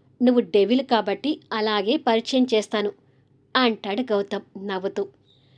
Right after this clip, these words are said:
వాళ్ళ మాటలకి మిథున, వెంకట్ కూడా నవ్వుతుంటారు. గౌతమ్ మరొక వైపు చెల్లెల్ని దగ్గరకు తీసుకొని, "నా బంగారు చెల్లెలు మిథున, తనకి బంగారు భర్త వెంకట్,"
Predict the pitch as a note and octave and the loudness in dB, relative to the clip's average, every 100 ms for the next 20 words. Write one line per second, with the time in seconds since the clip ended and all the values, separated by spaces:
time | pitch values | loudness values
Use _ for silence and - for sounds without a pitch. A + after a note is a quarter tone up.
0 | _ - C4 C4+ B3 A3 A#3 B3+ B3+ B3+ | _ 0 2 4 4 0 -2 -2 0 0
1 | A#3 - B3+ B3+ D4+ D4+ C4+ G#3 G3+ A3+ | 0 -2 -2 -2 -2 -2 0 0 0 -4
2 | G3+ G#3+ A#3+ F#3+ F#3 G#3 G3+ G3 G3 _ | -4 -2 -2 -2 -4 -6 -4 -4 -6 _
3 | _ _ _ _ _ - C4 D4 D4 D4+ | _ _ _ _ _ 0 4 6 4 0
4 | B3+ - C4 C4+ C4 A#3 G#3+ G#3 B3+ G#3+ | -2 -2 0 0 0 0 -2 2 0 0
5 | - - C4+ B3 C#4 C4 G3+ G3+ A#3 G#3+ | -6 0 4 4 2 0 -2 -4 -4 -4
6 | G3+ - G#3+ D#4 F4 _ _ _ _ _ | -4 -2 0 0 -2 _ _ _ _ _
7 | _ _ A#3+ A#3 F#3 G3 F#3+ A3 B3+ C4 | _ _ 0 2 0 -2 0 0 0 -2
8 | - G3+ A#3 B3 G3+ G#3+ G3+ - _ _ | -2 0 2 0 0 0 -2 -8 _ _
9 | _ - C#4 C4 C4 B3 A#3+ - G#3 A#3 | _ 2 4 4 2 2 0 -6 -2 0
10 | A3+ A#3 C#4 C#4+ G#3 G3+ - C4+ G#3 F#3+ | 2 2 2 2 -2 -4 -2 -2 0 0
11 | F#3+ G#3 - | 0 -2 -2